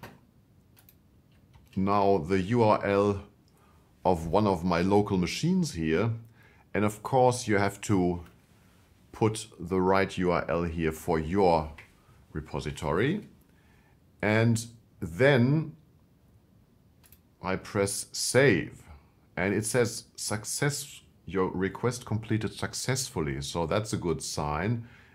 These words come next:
And now I have this Alfresco repository here. And if I click on it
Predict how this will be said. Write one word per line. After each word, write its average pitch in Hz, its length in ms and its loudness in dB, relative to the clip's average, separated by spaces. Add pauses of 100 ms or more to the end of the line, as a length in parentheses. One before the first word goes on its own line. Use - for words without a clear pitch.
And 95 160 -2
now 127 240 2
I 107 120 4
have 123 200 2
this - 380 0 (580)
Alfresco - 640 0
repository 78 800 -4
here. 73 200 -4
And 87 100 -4
if 104 120 -4
I 98 60 0
click 135 300 -6
on 87 120 2
it 101 240 -2